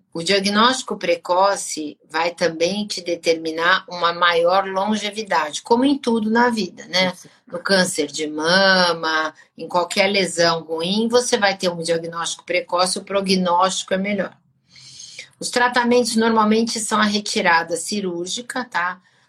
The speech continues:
Speaker 1: Com uma margem de segurança, então você dá uma margem um pouco maior pra te ter certeza, e o exame anatomopatológico vem com margem de segurança correta. Então, isso é uma coisa que pode ficar bem tranquilo.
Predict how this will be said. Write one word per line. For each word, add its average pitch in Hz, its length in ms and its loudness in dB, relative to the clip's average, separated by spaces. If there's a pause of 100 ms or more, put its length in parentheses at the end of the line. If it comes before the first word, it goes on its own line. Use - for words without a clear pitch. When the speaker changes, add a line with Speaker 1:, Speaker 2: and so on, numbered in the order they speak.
(100)
Speaker 1:
Com 208 180 0
uma 196 280 2
margem 170 560 -2
de 156 120 -8
segurança, 160 840 -4
então 160 260 -4
você 165 440 -2 (240)
dá 165 180 4
uma 180 200 4
margem 175 600 0
um 165 100 -10
pouco 170 320 -10
maior 175 500 2
pra 175 140 -6
te - 240 -8
ter 175 180 -4
certeza, 185 840 -2 (320)
e 180 120 0
o 185 80 4
exame 185 520 4
anatomopatológico 170 1300 -2
vem 170 260 0
com 196 220 -4
margem 190 540 2
de 196 140 -6
segurança 185 720 0
correta. 185 520 -6
Então, 170 300 -4
isso 175 240 -8
é 180 40 -4
uma 185 260 -4
coisa 175 240 -4
que - 80 -18
pode 170 300 -2
ficar 175 200 0
bem 170 200 -4
tranquilo. 196 560 -10